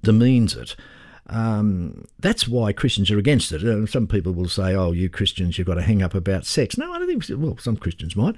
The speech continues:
But, but it's not so much we have a hang-up about sex. It's just that we think, "Hey, hang on, sex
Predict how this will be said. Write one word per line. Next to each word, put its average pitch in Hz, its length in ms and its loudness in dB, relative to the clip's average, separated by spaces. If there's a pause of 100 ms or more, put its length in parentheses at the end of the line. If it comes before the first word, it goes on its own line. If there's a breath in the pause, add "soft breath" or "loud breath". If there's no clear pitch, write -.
(400 loud breath)
But, - 360 -2
but - 160 0
it's - 120 -2
not 359 120 -4
so 254 80 2
much 208 200 0
we 143 120 4
have 139 120 4
a 123 60 4
hang-up 127 320 2
about 110 260 0
sex. 165 320 0
It's 156 120 -2
just 196 180 -2
that - 80 -6
we 139 80 4
think, 175 160 0
"Hey, 233 160 0
hang 302 180 2
on, 139 240 2 (240 loud breath)
sex - 380 -2